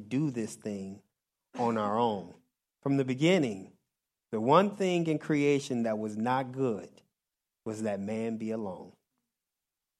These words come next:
Everything else, and he did this, and it was good, and he did this, and it was good,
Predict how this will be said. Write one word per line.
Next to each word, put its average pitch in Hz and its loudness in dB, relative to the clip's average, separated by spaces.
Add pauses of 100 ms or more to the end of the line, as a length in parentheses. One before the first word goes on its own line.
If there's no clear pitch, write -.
(400)
Everything 139 2
else, 107 2
and 107 -8
he 110 -6
did 120 -2
this, 107 -2
and 98 -6
it 101 -6
was 101 -10
good, 85 -12
and 90 -14
he 98 -8
did 120 -2
this, 110 -4
and 98 -8
it 101 -8
was 110 -8
good, 101 -10